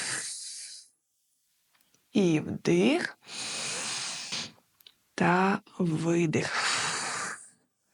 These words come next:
Добре, закінчили. Загалом я хочу сказати, що вправи на дихання знижують рівень стресу,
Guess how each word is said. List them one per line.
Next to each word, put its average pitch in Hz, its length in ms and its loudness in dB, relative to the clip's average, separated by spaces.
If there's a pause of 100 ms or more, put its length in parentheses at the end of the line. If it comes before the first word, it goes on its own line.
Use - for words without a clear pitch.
(200)
Добре, 226 360 4
закінчили. 175 720 4 (320)
Загалом 226 460 6
я 254 100 6
хочу 233 220 2
сказати, 208 420 2
що - 200 4
вправи 185 520 4
на 180 160 2
дихання 180 680 2 (160)
знижують 180 640 6
рівень 170 300 4
стресу, 233 720 4